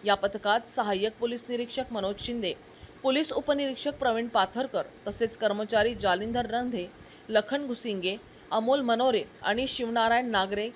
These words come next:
यांनी सहभाग घेतला. आरटीओ अधिकारी शशिकांत डोंगरे, पूजा देविदास कुचे आणि नितीन राठोड यांनी या वाहनांवर कारवाई केली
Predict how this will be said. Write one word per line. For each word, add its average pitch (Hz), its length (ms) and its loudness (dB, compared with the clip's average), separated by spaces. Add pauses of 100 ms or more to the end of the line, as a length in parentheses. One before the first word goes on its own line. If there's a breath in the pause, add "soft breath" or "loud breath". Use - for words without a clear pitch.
यांनी 202 220 -4
सहभाग 180 480 -4
घेतला. 160 300 -4 (580 loud breath)
आरटीओ 233 360 2
अधिकारी 269 460 4
शशिकांत 220 520 -2
डोंगरे, 208 380 0 (160)
पूजा 214 240 4
देविदास 202 480 2
कुचे 220 300 -6 (360 loud breath)
आणि 285 240 2
नितीन 277 280 -4
राठोड 214 440 2 (120)
यांनी 226 220 0
या 226 100 4
वाहनांवर 220 560 -2
कारवाई 202 400 2
केली 185 260 -6